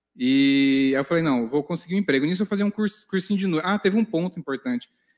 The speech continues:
Quando eu saí do, do terceiro, do terceiro ano, eu fiz o vestibular da unesp pra sistema de formação.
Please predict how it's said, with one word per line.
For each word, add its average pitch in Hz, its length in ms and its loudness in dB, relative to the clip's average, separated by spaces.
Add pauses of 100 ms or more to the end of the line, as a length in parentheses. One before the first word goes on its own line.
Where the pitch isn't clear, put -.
(300)
Quando 185 160 2
eu 202 60 2
saí 196 320 0
do, 196 180 0
do 131 160 -6
terceiro, 123 720 -4
do 117 100 -10
terceiro 117 440 -4
ano, 151 520 -2
eu 139 120 0
fiz 165 180 -8
o - 40 -6
vestibular 160 360 -2
da 151 80 0
unesp 151 240 -2
pra 165 80 -4
sistema 160 320 -4
de 160 80 -10
formação. 170 600 -4